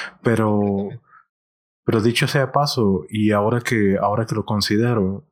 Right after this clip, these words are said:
Speaker 1: mencionabas también la presencia de ciertas pruebas diagnósticas. Ah, ¿qué, qué conoces, qué conoces al respecto? ¿Qué tipo de pruebas hay y qué se está haciendo para implementarlas?
Speaker 2: Hay dos tipos de pruebas, Alfredo, que es importante que sepamos.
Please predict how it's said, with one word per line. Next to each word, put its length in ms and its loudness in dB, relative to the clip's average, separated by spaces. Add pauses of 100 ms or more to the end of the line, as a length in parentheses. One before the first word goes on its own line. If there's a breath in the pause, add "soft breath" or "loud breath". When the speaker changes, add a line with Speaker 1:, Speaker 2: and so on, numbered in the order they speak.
Speaker 1:
mencionabas 680 0
también 760 0
la 320 0
presencia 480 -2
de 140 2
ciertas 340 -6
pruebas 320 -2
diagnósticas. 880 -6 (560 soft breath)
Ah, 360 0
¿qué, 280 2
qué 140 0
conoces, 580 -2
qué 120 0
conoces 260 -2
al 100 0
respecto? 400 -4
¿Qué 120 0
tipo 260 0
de 80 0
pruebas 320 -2
hay 240 0 (220)
y 340 2
qué 120 -2
se 100 -2
está 160 -2
haciendo 280 -4
para 120 -2
implementarlas? 800 -6 (880)
Speaker 2:
Hay 160 2
dos 200 2
tipos 360 0
de 80 4
pruebas, 420 0
Alfredo, 320 0
que 120 -8
es 100 -6
importante 640 -2
que 60 -6
sepamos. 640 -6